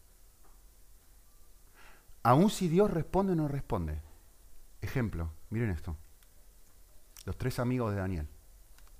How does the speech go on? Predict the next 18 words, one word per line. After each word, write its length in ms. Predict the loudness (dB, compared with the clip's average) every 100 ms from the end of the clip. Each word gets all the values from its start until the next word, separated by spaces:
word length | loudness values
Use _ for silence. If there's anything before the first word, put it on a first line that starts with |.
| -20 -20 -20 -20 -20 -20 -20 -20 -20 -20 -20 -20 -20 -12
Los 160 | -4 4
van, 320 | 4 4 0
están 200 | -4 2
a 120 | 2 6
punto 420 | 4 6 4 4
de 220 | 2 0 -4 -4
tirarlos 360 | 2 4 4 2
a 40 |
un 80 | 2
horno 200 | 2 2
de 60 | 0
fuego. 380 | 0 -2 -2 -6 -12 -20 -20 -20 -18 -16 -18 -18 -20 -20 -18 -16 -14 -14 -14 -16 -16 -14 -4
Y 540 | 0 2 2 2 -2 -4
el 140 | -2 4
rey 160 | 4
les 100 | 4
dice, 400 | 2 0 -2 -4 -10 -14 -10 -10 -10 -14 -14 -14 -14 -16 -14 -12 -12 -12 -18 -2 4
"Adórenme 640 | 8 10 8 6 4